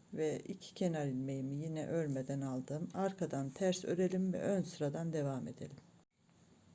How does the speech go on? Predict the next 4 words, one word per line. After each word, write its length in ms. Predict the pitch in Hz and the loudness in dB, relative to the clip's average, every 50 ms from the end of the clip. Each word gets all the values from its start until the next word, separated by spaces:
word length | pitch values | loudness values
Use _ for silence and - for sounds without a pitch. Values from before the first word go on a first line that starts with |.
| - - - - - - - - - - - - - - - - - - - - - - - - - - - - - | -20 -20 -20 -20 -20 -20 -20 -20 -20 -20 -20 -20 -20 -20 -20 -20 -20 -20 -20 -20 -20 -20 -20 -20 -20 -20 -20 -2 4
Altıncı 500 | 214 214 214 208 - - 175 160 - - | 6 6 6 6 2 0 -2 -2 -2 -4
sıramızdan 600 | - - 131 151 151 151 151 - - 240 247 226 | -4 -4 -2 -2 -2 -4 -2 0 4 6 6 8
devam 360 | 202 185 165 160 151 139 143 143 | 6 6 6 4 2 2 2 0
ediyoruz. 760 | 143 143 - - 147 151 147 170 208 226 - - - - | -2 -2 -4 -2 -2 0 0 0 -2 -4 -6 -12 -16 -18